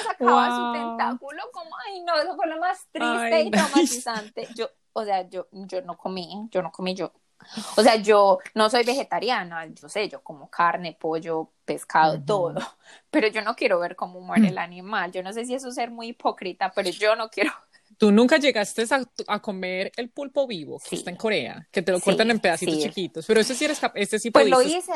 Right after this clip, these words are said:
Speaker 1: bueno, eh, o sea, el pulpo no es que esté vivo. El, eh, uno cuando,
Speaker 2: Ujú.
Speaker 1: igual nosotros los humanos, cuando nos morimos, nosotros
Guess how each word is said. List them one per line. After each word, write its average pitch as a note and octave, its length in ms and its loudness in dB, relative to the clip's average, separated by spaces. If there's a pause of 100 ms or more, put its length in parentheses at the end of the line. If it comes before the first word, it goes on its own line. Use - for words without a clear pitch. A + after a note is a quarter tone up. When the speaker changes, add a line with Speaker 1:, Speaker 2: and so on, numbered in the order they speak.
Speaker 1:
bueno, G#3 320 -2
eh, G#3+ 220 -8
o A#3+ 100 -2
sea, A3 140 -2
el G#3 100 -6
pulpo E4+ 260 -6
no C4+ 60 -10
es A3 100 -10
que C4 80 -10
esté B3 240 -8
vivo. F3 320 -10 (100)
El, A#3 260 -6
eh, A3 420 -6
uno A#3+ 340 -6
cuando, G#3 460 -6
Speaker 2:
Ujú. C#3 160 -10
Speaker 1:
igual F3+ 280 -4
nosotros F#3+ 320 -12
los E3+ 100 -10
humanos, F3 260 -10
cuando F#3 220 -6
nos F#3 120 -8
morimos, F#3+ 380 -6
nosotros E3+ 380 -8